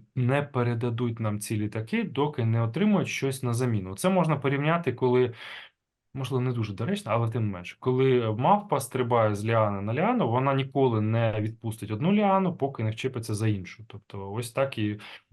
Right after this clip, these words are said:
е, таким чином міркують європейці. Тобто, коли вони отримують на заміну сучасний літак, тоді одразу вони старий передадуть. Старий не віддадуть, поки не буде сучасно. Тобто все зрозуміло,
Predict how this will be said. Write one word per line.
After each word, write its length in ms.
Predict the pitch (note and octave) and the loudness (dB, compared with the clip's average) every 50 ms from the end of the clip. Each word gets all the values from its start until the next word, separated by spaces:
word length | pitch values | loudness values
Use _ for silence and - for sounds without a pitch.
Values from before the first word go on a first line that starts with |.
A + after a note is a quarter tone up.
| G#2 - | -16 -10
е, 240 | G#2 G2+ G#2 G2+ G2+ | -8 -6 -4 -4 -4
таким 200 | - A2+ B2+ A#2 | -4 -2 -2 -2
чином 240 | A2 C#3+ C3 B2 A2 | 0 0 2 2 2
міркують 460 | G#2+ G#2 - - - B2+ A#2 A2+ A2+ | 2 0 -2 -4 -2 -2 -2 0 0
європейці. 520 | A2+ A2 A2+ A2+ A2+ A#2+ G#2+ - - - G2 | 0 -2 0 -2 -2 -2 -2 -4 -4 -8 -14
Тобто, 240 | - - - - G#2+ | -14 -14 -14 -12 -8
коли 320 | - - C#3 D3+ D#3+ E3 | -4 0 2 4 4 4
вони 260 | C#3 C3 B2+ B2+ B2+ | 4 2 2 2 2
отримують 500 | B2+ A#2+ A#2+ - C3+ C3 B2 A#2 A2 A2+ | 0 0 0 0 0 2 2 0 -2 0
на 120 | B2 B2+ A#2+ | 0 0 0
заміну 520 | A#2 C3+ C3 C3 B2 A#2 A2 G2+ F#2+ - - - - _ - | 2 2 2 2 2 2 0 0 -2 -6 -14 -20 -20 _ -10
сучасний 600 | - - D3+ A#2+ - D3 C3 A#2 A2+ - C3+ D3 | -6 -4 -4 0 2 2 2 2 0 -2 -2 -2
літак, 420 | D#3+ E3 A3+ A#3+ B3 A#3+ - - _ _ | -2 0 0 0 0 0 -4 -10 _ _
тоді 220 | - C#3 C3+ C#3+ E3 | -4 -2 0 2 2
одразу 440 | C#3+ B2 - - D3 F#3 F3 D#3+ B2 | 2 4 4 4 4 4 2 2 0
вони 180 | A#2+ A#2+ C3 | 0 0 -2
старий 300 | A#2 - A#2+ A#2 B2 B2 | -2 -2 0 0 0 0
передадуть. 520 | A#2+ B2+ A2+ A2 A2 A2 G2 G2 F2+ - - | 0 0 -2 0 0 -2 -2 -6 -8 -12 -10
Старий 320 | - - B2+ C3 D3 D3 | -4 -2 0 2 2 2
не 140 | C3+ C3+ C3 | 2 2 2
віддадуть, 420 | B2+ A#2+ C3 B2+ D#3 F#3+ F3+ - | 2 2 0 2 2 2 0 0
поки 240 | - C3+ C#3 - A#2+ | -2 -2 -2 0 -2
не 80 | A2 G2+ | -2 -2
буде 220 | A2+ B2+ A2+ A2 | -2 -4 -6 -6
сучасно. 480 | - A2 G#2+ - G#2 F#2 - - G2+ F#2 | -8 -8 -8 -8 -8 -8 -10 -10 -16 -16
Тобто 220 | - G#2+ - - G#2+ | -16 -16 -18 -16 -14
все 220 | - - C#3+ C#3+ | -6 -4 -2 -2
зрозуміло, 680 | B2+ B2+ A#2+ A2+ G#2+ A#2 C3 D#3+ F3+ F3+ D#3 B2+ A2+ | -2 0 -2 -2 -2 0 0 2 2 2 2 2 0